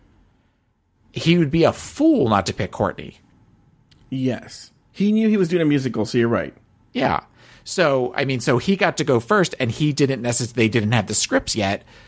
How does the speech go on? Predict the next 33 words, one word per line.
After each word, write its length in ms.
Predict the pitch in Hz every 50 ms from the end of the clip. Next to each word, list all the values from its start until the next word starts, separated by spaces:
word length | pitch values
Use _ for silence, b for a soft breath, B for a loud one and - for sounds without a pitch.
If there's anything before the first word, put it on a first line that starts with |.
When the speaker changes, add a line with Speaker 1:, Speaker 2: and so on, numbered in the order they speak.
| B B
Speaker 1:
so 640 | B - - 139 117 110 107 104 101 98 95 92 - b b b b b b b b b b _ _ _ _ _ -
it's 320 | 139 - - - - -
not, 360 | - 127 117 113 117 - -
you 80 | 117 113
know, 320 | 117 110 104 95 90 85 - - _ _ _ _ _ _ _ _ _ _ _ _ _ _ _ _ _ _ -
I 80 | - 143
mean, 140 | 131 135 131
I 80 | 139
guess 200 | 131 - 165 -
technically 480 | - - 156 - - 180 - - 127 110
they 120 | 110 110
could 180 | 107 - 143 127
have 120 | 120 110
just, 340 | 101 - 123 110 - - -
well, 160 | - 143 143 -
but, 220 | - 170 147 - -
but 140 | 180 156
see, 160 | - - 180 165
the, 160 | 135 156 135
but 160 | 135 165 139
he 140 | 135 156 180
wouldn't 200 | 160 175 170 -
have 120 | 151 135 135
known 220 | 143 151 175 175
that 100 | 147 120
there 100 | - 123
was 140 | 113 113 120
a 100 | 110 104
big 220 | 92 - 147 160 160
girl 320 | 143 117 101 98 95 95
role 380 | 92 98 95 92 92 95 95 85
in 180 | 71 98 95 101
that, 240 | 101 98 95 -